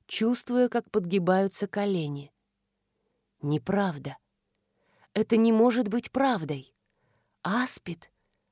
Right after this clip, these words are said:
В Даргороде? Нет. Это наверняка просто выдумка гусляра для привлечения внимания. Хотя, чье внимание тут привлекать? Половина присутствующих даже не знала Вольского.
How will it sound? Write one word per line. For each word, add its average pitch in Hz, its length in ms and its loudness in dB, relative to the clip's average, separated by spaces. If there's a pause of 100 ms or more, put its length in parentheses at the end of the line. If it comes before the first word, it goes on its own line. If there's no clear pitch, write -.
В 175 120 -4
Даргороде? 208 840 2 (840)
Нет. 196 520 -4 (840)
Это 208 180 2
наверняка 190 640 4
просто 214 520 4
выдумка 190 500 0
гусляра 175 600 0 (300)
для 214 160 6
привлечения 214 680 0
внимания. 170 600 0 (420)
Хотя, 208 420 -8 (520)
чье 339 240 2
внимание 175 500 0
тут - 200 -8
привлекать? 202 640 0 (760)
Половина 240 480 4
присутствующих 202 920 -2
даже 220 260 2
не 233 120 2
знала 226 420 2
Вольского. 180 600 0